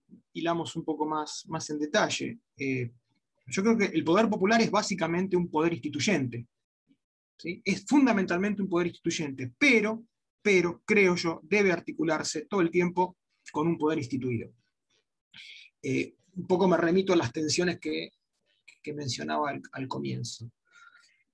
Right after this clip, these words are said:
Este, en ese sentido, me parece que las posibilidades del poder popular,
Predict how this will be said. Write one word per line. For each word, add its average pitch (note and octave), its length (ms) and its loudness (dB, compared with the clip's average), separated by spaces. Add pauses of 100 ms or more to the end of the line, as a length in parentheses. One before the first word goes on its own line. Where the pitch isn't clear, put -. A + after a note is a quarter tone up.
(100)
Este, C3 720 -6
en E3 100 4
ese C4 220 4
sentido, A3 480 2
me F3+ 80 0
parece F3 400 0
que C#3+ 720 -4
las C3+ 160 -6
posibilidades D3+ 760 2
del D#3+ 140 -2
poder D#3+ 240 -2
popular, E3 480 0